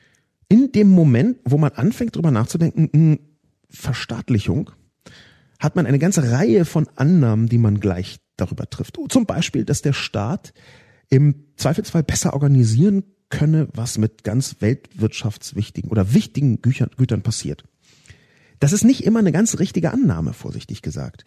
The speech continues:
Die Hauptannahme, die man trifft bei Verstaatlichungen, sagen wir mal, ähm,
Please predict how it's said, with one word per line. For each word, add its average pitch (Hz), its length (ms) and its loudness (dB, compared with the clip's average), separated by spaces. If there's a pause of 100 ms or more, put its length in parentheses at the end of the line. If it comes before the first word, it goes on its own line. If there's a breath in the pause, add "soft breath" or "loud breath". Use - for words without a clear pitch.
(160 loud breath)
Die 131 100 6
Hauptannahme, 151 760 2
die 131 100 0
man 107 160 2
trifft - 260 -4
bei 107 100 -2
Verstaatlichungen, 170 680 -2
sagen 104 160 2
wir 101 60 2
mal, 92 200 0 (100)
ähm, - 240 -8